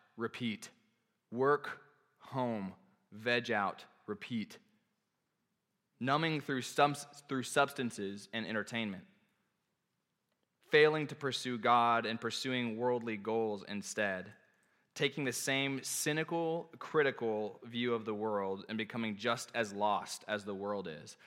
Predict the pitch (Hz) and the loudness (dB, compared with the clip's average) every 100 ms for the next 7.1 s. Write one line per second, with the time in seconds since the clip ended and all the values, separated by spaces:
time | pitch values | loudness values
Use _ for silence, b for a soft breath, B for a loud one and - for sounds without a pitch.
0 | B - 123 - - - - 101 - 104 | B 6 6 6 -8 -10 -10 -12 -10 -6
1 | 92 - 95 90 85 82 - _ _ _ | -6 -6 -10 -10 -12 -12 -16 _ _ _
2 | _ _ _ _ _ _ _ _ _ _ | _ _ _ _ _ _ _ _ _ _
3 | _ _ _ _ _ _ - 156 160 - | _ _ _ _ _ _ 2 4 4 0
4 | 139 139 131 131 123 117 - 120 107 120 | 2 2 2 0 0 0 0 -2 -2 -2
5 | 127 131 123 117 - 110 110 113 113 107 | -2 -2 -4 -6 0 4 4 2 -2 -4
6 | - 110 98 - - 104 107 98 - - | -6 -4 -4 -4 0 2 2 0 -8 -14